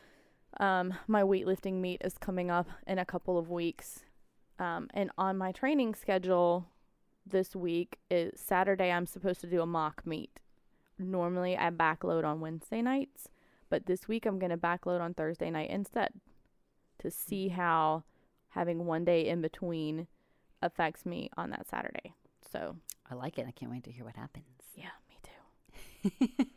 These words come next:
Speaker 2: <laughs> Sometimes it could be a little nerve-wracking, but that's why we do it on practice events.
Speaker 1: Yep.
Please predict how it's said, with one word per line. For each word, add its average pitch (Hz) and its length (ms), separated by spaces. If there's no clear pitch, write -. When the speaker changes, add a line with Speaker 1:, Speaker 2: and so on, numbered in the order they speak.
Speaker 2:
<laughs> - 400
Sometimes 220 300
it 240 60
could 220 140
be 185 100
a 165 60
little 165 240
nerve-wracking, 220 840
but 190 140
that's 160 180
why 175 120
we 170 100
do 165 140
it 170 100
on 190 100
practice 208 380
events. - 500
Speaker 1:
Yep. 254 220